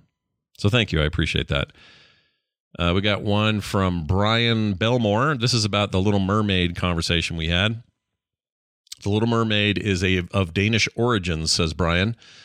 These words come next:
"It involves white myths and folklore from white cultures. Hollywood, unfortunately, only sees legitimacy in historically white characters. Therefore, they choose to race swap, which is lazy, lacks the respect for black people and culture, and is just weak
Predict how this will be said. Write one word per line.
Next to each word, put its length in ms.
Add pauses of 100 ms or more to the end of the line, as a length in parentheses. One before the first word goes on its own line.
(160)
"It 140
involves 400
white 260
myths 440
and 200
folklore 480
from 220
white 260 (180)
cultures. 580 (480)
Hollywood, 420
unfortunately, 560
only 180
sees 300
legitimacy 640
in 100
historically 640
white 260
characters. 640
Therefore, 520
they 420
choose 320
to 100
race 220
swap, 380
which 120
is 120
lazy, 480 (640)
lacks 260
the 60
respect 340
for 100
black 260
people 260
and 100
culture, 440
and 180
is 160
just 240
weak 420